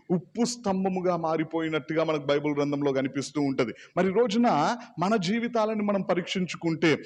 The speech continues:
ప్రభువు మాటలు వింటున్నటువంటి మనము ఆ మాటలకు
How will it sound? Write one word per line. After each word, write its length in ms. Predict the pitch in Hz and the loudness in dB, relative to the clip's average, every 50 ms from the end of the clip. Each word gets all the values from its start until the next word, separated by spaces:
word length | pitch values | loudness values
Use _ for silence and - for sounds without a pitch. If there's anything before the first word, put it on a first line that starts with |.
| - - - _ | -10 -18 -8 _
ప్రభువు 260 | 165 175 165 202 233 240 | -2 0 2 4 4 4
మాటలు 420 | 214 220 208 214 214 214 208 208 | 4 2 2 2 0 0 -2 0
వింటున్నటువంటి 680 | 185 196 202 196 202 202 202 202 196 175 190 190 180 175 | 0 0 -2 -2 -2 -4 -2 -2 -2 -2 -4 -2 -2 0
మనము 480 | 165 160 156 160 160 - 170 160 131 - - - - 151 | 2 2 2 2 2 2 2 2 2 0 -4 -6 -2 0
ఆ 60 | 170 | 2
మాటలకు 840 | 190 190 196 214 233 240 247 247 240 240 240 233 240 196 - 123 | 2 4 2 2 0 0 0 2 2 2 2 4 2 2 2 0